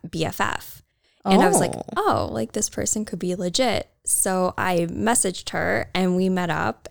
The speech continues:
Speaker 1: and that girl ended up being my best friend in Los Angeles for multiple years.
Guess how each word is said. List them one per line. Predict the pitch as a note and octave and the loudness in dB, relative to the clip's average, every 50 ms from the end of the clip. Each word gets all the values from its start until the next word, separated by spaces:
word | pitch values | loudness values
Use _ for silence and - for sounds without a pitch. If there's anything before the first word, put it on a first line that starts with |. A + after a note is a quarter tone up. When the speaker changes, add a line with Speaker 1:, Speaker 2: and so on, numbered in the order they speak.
| _ - | _ -2
Speaker 1:
and | F#3+ F#3+ G#3 F#3 F3+ F#3 F#3 F3+ F3 - - | 0 2 4 4 4 4 4 2 2 0 0
that | - F3 E3+ - | 0 0 0 2
girl | - F#3 - | 2 0 0
ended | - F3 D#3+ D#3 D#3 | 2 0 0 0 0
up | D#3+ D#3+ - | -2 -4 -2
being | - D3+ D3+ E3 F3+ E3 | -2 0 0 2 2 2
my | D#3+ D#3 D#3+ D3+ D3+ D#3 D#3+ - - - - - - - _ _ | 0 0 -2 -2 -2 -2 -2 -4 -6 -8 -10 -14 -20 -20 _ _
best | F#3+ - D#3+ D3+ - - | -8 -2 0 0 0 0
friend | - D3 D3 D#3 | 0 -2 -6 -2
in | F3 G3 G3 | -2 0 0
Los | F#3+ F#3+ - | 0 0 0
Angeles | D3 C3 C3 D3 C#3+ D3+ E3 F3+ - - | -2 -4 -4 -4 -2 0 0 0 0 0
for | - - D3+ E3 | -2 -4 -8 -8
multiple | E3 E3+ - E3 D#3 D#3+ E3+ D#3+ D3+ - - - - E3 D#3 D#3 | -8 -10 -10 -12 -10 -4 -2 0 0 0 -2 -4 -2 -2 -2 -2
years. | F3+ - - F#3 E3+ G3+ A#3+ B3 - - | 0 -2 -2 0 0 2 2 2 2 0